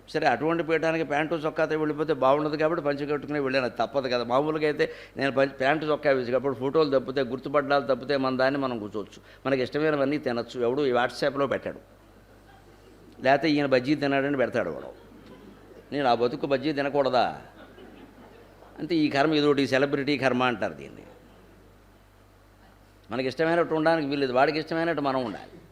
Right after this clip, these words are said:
అందుకని నేను తరచు ఆ ప్యాంటు చొక్కా వేసేసి వెళ్ళిపోతాను గొడవ లేకుండా. ఈ మాస్క్ వచ్చాక ఇంకా సుఖంగా ఉంది, ఈ మాత్రం కూడా గుర్తుపట్టట్లేదు, అమ్మయ్య అనుకుంటున్నాను. అక్కడికి మాత్రం తప్పదు కాబట్టి పెడితే, సరే అక్కడికి వెళ్ళి దే-, దర్శనం చేసుకున్నాం, అమ్మవారి సహా అన్ని దర్శనం చేసుకున్నాం.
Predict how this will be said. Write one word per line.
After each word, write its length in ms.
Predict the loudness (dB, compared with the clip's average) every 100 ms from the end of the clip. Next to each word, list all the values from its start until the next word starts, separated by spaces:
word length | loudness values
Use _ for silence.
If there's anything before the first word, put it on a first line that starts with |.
| -20 -20 _ -20 -20 -20 -20 -20 -20 -20 -20 -14
అందుకని 240 | -10 -4 0
నేను 220 | 2 2
తరచు 280 | 4 4 4
ఆ 60 |
ప్యాంటు 320 | 4 2 2 0
చొక్కా 280 | 0 0
వేసేసి 320 | 2 2 2 0
వెళ్ళిపోతాను 400 | 0 0 -2 2
గొడవ 220 | 4 4
లేకుండా. 400 | 2 -2 -8 -6
ఈ 80 | -2
మాస్క్ 340 | 0 2 0 -2
వచ్చాక 260 | 0 0
ఇంకా 180 | 0 -2
సుఖంగా 340 | -2 -6 -6
ఉంది, 240 | -6 -8 -16 -20 -20 -20 -18 -6
ఈ 40 | 0
మాత్రం 360 | 0 0 -2
కూడా 140 | 0 0
గుర్తుపట్టట్లేదు, 720 | -2 -2 -4 -4 -8 -6 -4
అమ్మయ్య 300 | -2 0 2
అనుకుంటున్నాను. 540 | 0 -2 -8 -12 -20 -20 -20 -20 -20 -20 -20 -20 -20 -20 -20 -20 -20 -20 -20 -20 -20 -20 -20 -20 -20 -20 -20 -20 -12
అక్కడికి 340 | 0 2 4
మాత్రం 300 | 4 2 2
తప్పదు 360 | 4 4 4 2
కాబట్టి 300 | 2 2 2
పెడితే, 580 | 2 2 2 4 6 4
సరే 200 | 4 2
అక్కడికి 220 | 2 -2
వెళ్ళి 160 | -4 -4
దే-, 320 | -8 -6 -2
దర్శనం 360 | 0 0 2
చేసుకున్నాం, 420 | 4 4 4 4 4
అమ్మవారి 280 | 4 2
సహా 200 | 2 2
అన్ని 160 | 2 4
దర్శనం 400 | 2 2 0 -2
చేసుకున్నాం. 380 | -4 -6 -14